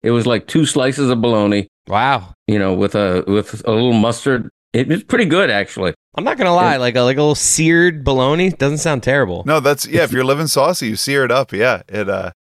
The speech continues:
Speaker 3: but yeah, we were bologna. We'd have, we, we'd splurge and have cheese. Um, it, I, I, although I don't know the cheese we put on it, you could call it cheese, but
Speaker 2: <laughs>
Speaker 3: we'd splurge.
Speaker 2: Baby.
Speaker 3: But, like, <laughs> but, uh,
Speaker 1: <laughs> What do you mean you could call it cheese? What does
Speaker 3: well,
Speaker 1: that
Speaker 3: I mean,
Speaker 1: mean?
Speaker 3: I mean, like, it's, it's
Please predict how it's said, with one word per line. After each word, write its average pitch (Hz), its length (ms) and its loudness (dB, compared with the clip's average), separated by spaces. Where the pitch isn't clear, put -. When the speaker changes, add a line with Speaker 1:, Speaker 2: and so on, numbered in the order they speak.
Speaker 3:
but 139 80 0
yeah, 139 80 4
we 139 180 2
were 180 80 2
bologna. 147 340 0
We'd 196 200 0
have, 233 160 2
we, 196 200 -4
we'd 170 240 -6
splurge 151 520 0
and 135 100 -4
have 113 140 0
cheese. 113 480 -4
Um, 101 400 0
it, 117 140 -6
I, 147 100 0
I, 147 220 0
although 143 240 2
I 139 80 2
don't 139 180 -2
know 131 140 0
the 113 140 -6
cheese 135 340 -6
we 123 120 -4
put 120 200 -2
on 120 140 0
it, 117 80 -6
you 113 100 -8
could 98 160 -12
call 110 280 0
it 139 100 -4
cheese, 190 600 -6
but 107 400 -2
Speaker 2:
<laughs> - 60 -20
Speaker 3:
we'd 110 180 -4
splurge. 113 300 -2
Speaker 2:
Baby. 151 260 2
Speaker 3:
But, 170 240 2
like, - 20 -
<laughs> 214 2000 -2
but, 180 180 2
uh, 147 200 2
Speaker 1:
<laughs> - 40 -20
What 196 180 2
do 226 60 0
you 247 80 2
mean 233 220 4
you 175 100 2
could 147 200 -2
call 151 260 0
it 123 120 -10
cheese? 123 380 0
What 151 120 0
does 165 60 2
Speaker 3:
well, 190 100 2
Speaker 1:
that 165 120 0
Speaker 3:
I 175 40 0
mean, 170 140 0
Speaker 1:
mean? 170 100 -6
Speaker 3:
I - 20 -4
mean, 165 160 0
like, 160 180 0
it's, 151 220 -2
it's 151 240 -4